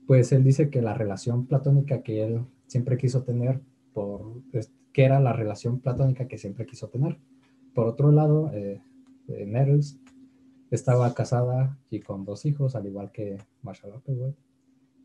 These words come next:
y, este, decidió abandonar esa vida para poder seguir junto a su compañero. Eh, Applewhite veía a Nettles como el amor de su vida, pero los ex miembros de, este, de la secta,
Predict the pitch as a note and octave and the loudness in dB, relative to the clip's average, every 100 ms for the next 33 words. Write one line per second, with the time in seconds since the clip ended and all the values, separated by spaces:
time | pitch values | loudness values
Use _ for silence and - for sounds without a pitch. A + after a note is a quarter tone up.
0 | - F3+ F#3+ F#3 D#3+ B2 - A#2 G#2+ G#2 | 2 4 4 2 -2 -6 -6 -8 -6 -8
1 | A#2+ - _ C#3+ B2+ B2 A#2 A#2 A#2+ A2+ | -12 -18 _ 0 2 0 0 -2 -2 -4
2 | G#2+ G#2+ A2 C3+ D3 C#3+ C3+ G#2+ - G#2 | -6 -6 -2 0 2 2 -2 -8 -8 -12
3 | - A2 A2+ A2+ - A2 G#2 G#2 G2 - | -8 -6 -4 -4 -8 -14 -12 -14 -14 -20
4 | - _ _ _ _ - G#2+ A2 A#2+ A#2 | -20 _ _ _ _ -18 -14 -10 -8 -8
5 | - _ _ _ _ _ _ _ _ - | -12 _ _ _ _ _ _ _ _ -20
6 | - - G#2+ G2 - D#3 D#3 D#3+ D3 A#2 | -14 -10 -8 -8 -2 0 0 0 -2 -2
7 | G#2+ G#2+ A2 B2 B2+ B2+ - A2 G2 F#2+ | -2 -4 -4 -2 -2 -2 -4 -8 -8 -8
8 | G#2 A2+ A#2 D3+ D#3+ D#3 D3+ - - A#2 | -6 -6 -2 2 2 2 -4 -6 -4 -2
9 | G#2+ G#2 G2+ - _ B2+ - A#2+ B2 C3 | -2 -4 -6 -14 _ -10 -4 -2 0 0
10 | C3 A2+ G#2 G2 G2+ - _ _ - G#2 | 0 -2 -6 -8 -12 -16 _ _ -10 -10
11 | - G#2 G2+ G2+ G#2+ - B2+ E3 | -8 -10 -10 -10 -10 -10 -10 -12